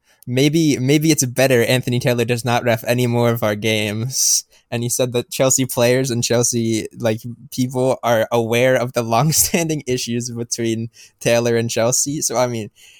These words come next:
the players know, the club knows, Tuchel knows,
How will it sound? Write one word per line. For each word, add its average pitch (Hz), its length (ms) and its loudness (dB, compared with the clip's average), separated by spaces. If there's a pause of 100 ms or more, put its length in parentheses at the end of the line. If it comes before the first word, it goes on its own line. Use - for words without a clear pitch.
(260)
the 143 100 0
players 151 560 2
know, 160 420 2
the 135 140 -2
club 151 360 2
knows, 160 540 0
Tuchel 180 340 4
knows, 175 360 0